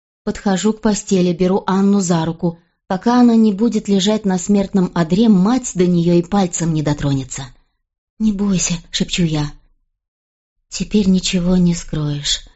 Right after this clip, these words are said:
шепчет она в ответ. «Все видели». Мы сделали всё, что могли. Тепло к ногам, укрепляющее питьё,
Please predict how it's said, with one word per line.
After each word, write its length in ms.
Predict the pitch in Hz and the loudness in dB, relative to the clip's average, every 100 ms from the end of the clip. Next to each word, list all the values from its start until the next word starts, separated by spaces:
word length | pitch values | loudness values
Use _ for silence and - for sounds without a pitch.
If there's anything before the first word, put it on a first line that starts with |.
| _ _ | _ _
шепчет 460 | - 185 175 190 180 | -8 -6 -4 -4 -2
она 220 | 165 160 | -2 -4
в 60 | 156 | -6
ответ. 440 | 147 143 143 _ _ _ _ _ | -6 -8 -10 _ _ _ _ _
«Все 260 | - - 185 | -8 -2 -2
видели». 400 | 156 147 147 151 - _ _ _ _ _ _ _ - | -2 -2 -4 -6 -12 _ _ _ _ _ _ _ -2
Мы 160 | 226 233 | 0 0
сделали 420 | 175 220 220 214 | 2 2 2 0
всё, 220 | - 240 | -2 -4
что 160 | 240 226 | 2 4
могли. 440 | 220 185 156 147 _ _ _ _ | 4 4 0 -4 _ _ _ _
Тепло 300 | 240 240 262 | -4 0 0
к 80 | 214 | 2
ногам, 480 | 190 170 175 175 - | 0 2 2 2 0
укрепляющее 720 | 196 202 180 196 208 - 196 | -4 -4 0 0 0 0 0
питьё, 500 | 190 180 151 151 151 | 0 -4 -2 0 -2